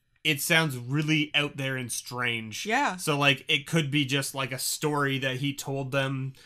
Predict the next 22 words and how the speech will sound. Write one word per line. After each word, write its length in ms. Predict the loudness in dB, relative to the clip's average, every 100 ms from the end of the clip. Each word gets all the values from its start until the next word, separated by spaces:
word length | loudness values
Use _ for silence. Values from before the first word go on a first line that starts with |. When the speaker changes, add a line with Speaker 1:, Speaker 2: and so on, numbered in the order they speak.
| -20 _
Speaker 1:
to 100 | 2
make 200 | 2 2
it 100 | 0
look 180 | -4 -2
like 140 | -4
he 120 | -2
wasn't 360 | -4 -2 -4 -4
trying 260 | -4 -2 -4
to 100 | -6
enter 220 | -6 -6
the 100 | -8
States 320 | -6 -8 -8
illegally, 460 | -12 -12 -14 -16 _ -20 _ _
right? 220 | -4 -4 -6 _
Like, 120 | 0
who 160 | 0 0
knows? 340 | -2 -4 -10 -12 -20 -20 _ _ _ 2
Anyway, 420 | 2 2 -2 -8 _ _ _ _ _ _ _
weird 380 | -4 0 0 0
story, 500 | 2 6 6 6 4
weird 420 | 2 -2 -2 -2
dude, 400 | 2 2 2 -2